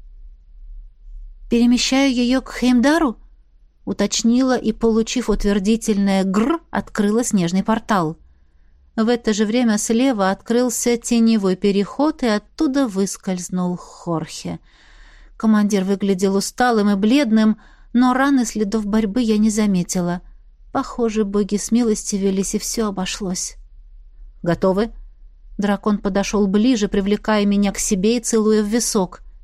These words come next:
"Да", прошептала, уткнувшись носом в его ключицу. В подземельях не было места для нежности,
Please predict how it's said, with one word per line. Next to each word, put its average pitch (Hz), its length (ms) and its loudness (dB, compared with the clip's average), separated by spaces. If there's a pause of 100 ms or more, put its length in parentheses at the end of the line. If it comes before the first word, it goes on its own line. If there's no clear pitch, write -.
(160)
"Да", 277 320 2 (720)
прошептала, 220 800 -2 (260)
уткнувшись 214 720 -2
носом 208 420 0
в 196 40 -4
его 185 260 -4
ключицу. 202 760 -4 (800)
В - 140 -20
подземельях 247 720 0
не 254 140 4
было 226 280 2
места 202 340 0
для 202 200 0
нежности, 196 720 0